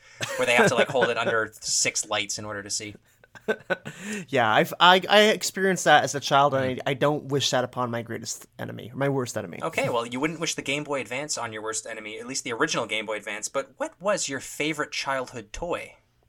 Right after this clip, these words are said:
Speaker 2: Oh, wow.
Speaker 1: Mm-hmm.
Speaker 2: Um, that's a good question. I like that question a lot.
Speaker 1: I love asking this question to people. This is, like, just an aside. Like, it's really fun to ask people, like, what, like, pick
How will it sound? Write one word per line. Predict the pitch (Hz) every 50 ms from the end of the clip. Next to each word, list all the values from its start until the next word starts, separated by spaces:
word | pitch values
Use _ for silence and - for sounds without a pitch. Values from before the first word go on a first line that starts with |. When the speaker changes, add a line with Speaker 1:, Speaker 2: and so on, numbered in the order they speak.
| _ _ _ _ _ _ _ - - - - - -
Speaker 2:
Oh, | 202 285 285 160 131 113 113 110 - _ _
wow. | - 131 131 147 165 147 120 92 98 - -
Speaker 1:
Mm-hmm. | -
Speaker 2:
Um, | 156 160 160 160 160 165 170 170 - - - - _ _ _ _ _ _ _ _ _ - - - _ _ _ _ _
that's | - 135 - -
a | 190
good | 175 175 165
question. | - 170 165 - - - 117 107
I | - -
like | 117 127 131 127
that | 131 123 123
question | - 127 123 - 123 120
a | 117
lot. | 117 120 120
Speaker 1:
I | 113
love | 107 156 147
asking | 131 120 127 - - 147 135
this | 131 -
question | - 135 131 - 135
to | 139 131
people. | - 135 135 151 135
This | 113 113 113 -
is, | 117 110 107 -
like, | 117 107 110 104
just | 107 117 - -
an | 110 107
aside. | 107 - - 107 104 113 120
Like, | 113 107
it's | - -
really | 113 117 123 117 113 113
fun | - - 113 107 107
to | 104 101 98
ask | 104 - -
people, | - 110 - 110 104
like, | 107 107 104 -
what, | 104 107 110 107 - -
like, | 113 -
pick | - - -